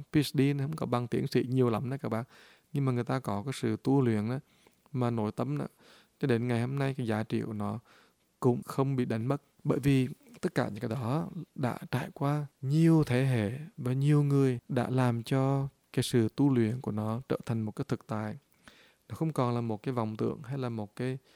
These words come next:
sự suy nghĩ, mà nó trở nên á, là một cái phương thức sống. Thì bây giờ đó, khi mà bạn mà vi bất vi, khi bạn mà thư giãn mà hoàn toàn như vậy đó,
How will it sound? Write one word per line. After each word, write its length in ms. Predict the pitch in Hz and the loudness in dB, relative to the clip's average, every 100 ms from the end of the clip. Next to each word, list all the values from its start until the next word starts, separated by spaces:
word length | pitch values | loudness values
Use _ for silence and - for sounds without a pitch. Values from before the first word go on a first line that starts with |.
| _ _ | _ _
sự 180 | - | -4
suy 280 | 110 - 175 | -4 2 2
nghĩ, 240 | 151 117 - - - | 2 0 -4 -14 -12
mà 240 | 151 117 | -6 -4
nó 260 | 110 104 113 _ _ _ _ | -4 -6 -8 _ _ _ _
trở 240 | 143 131 127 | 4 4 2
nên 340 | 139 147 165 | 0 0 0
á, 120 | 190 190 - - _ _ - | -4 -6 -12 -20 _ _ -4
là 140 | 123 | -2
một 260 | 117 110 - | 0 -4 -4
cái 100 | 113 | -8
phương 380 | - - 180 185 | -8 0 2 4
thức 120 | 196 - | 0 -2
sống. 320 | - 110 131 - _ _ _ _ _ _ | -6 -6 -8 -14 _ _ _ _ _ _
Thì 80 | 156 | 6
bây 140 | 185 | 10
giờ 180 | 165 139 | 10 10
đó, 100 | 156 147 | 4 -2
khi 140 | - 180 | 2 4
mà 140 | 143 | 4
bạn 220 | 120 117 - | 4 0 2
mà 120 | 131 | 2
vi 220 | 123 175 | 6 6
bất 240 | 180 180 | 6 0
vi, 240 | 170 185 185 - - - _ _ | 2 4 2 -6 -20 -20 _ _
khi 180 | - 165 | -2 0
bạn 180 | 117 113 | 0 -2
mà 80 | 127 | -4
thư 220 | - 202 190 | 2 4 6
giãn 280 | 143 131 | 6 4
mà 80 | 131 | -2
hoàn 300 | 135 147 139 | 2 2 2
toàn 240 | 143 135 151 | 2 2 0
như 80 | |
vậy 220 | 147 113 | 0 0
đó, 80 | 120 | -2